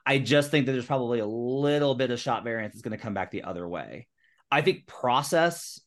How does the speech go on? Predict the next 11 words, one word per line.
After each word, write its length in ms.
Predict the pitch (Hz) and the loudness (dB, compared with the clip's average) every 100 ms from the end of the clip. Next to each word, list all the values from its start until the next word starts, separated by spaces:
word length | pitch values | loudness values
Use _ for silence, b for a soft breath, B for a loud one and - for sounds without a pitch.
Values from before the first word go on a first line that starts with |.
| _ | _
for 180 | 139 | -4
the 220 | 117 110 110 | 0 0 -2
Nuggets 460 | 113 120 120 113 - | 0 2 4 0 -2
can 160 | 120 | -4
get 180 | 110 92 | -2 -2
better 240 | 107 107 104 | -2 0 0
offensively, 640 | 90 101 117 120 135 143 | -2 -4 -6 -4 0 0
but 160 | 131 110 | -2 -4
their 140 | 101 | -4
shooting 420 | - - 127 98 | -4 -2 -2 -2
declines. 720 | 85 - 85 73 71 - - | -6 -8 -10 -8 -12 -14 -18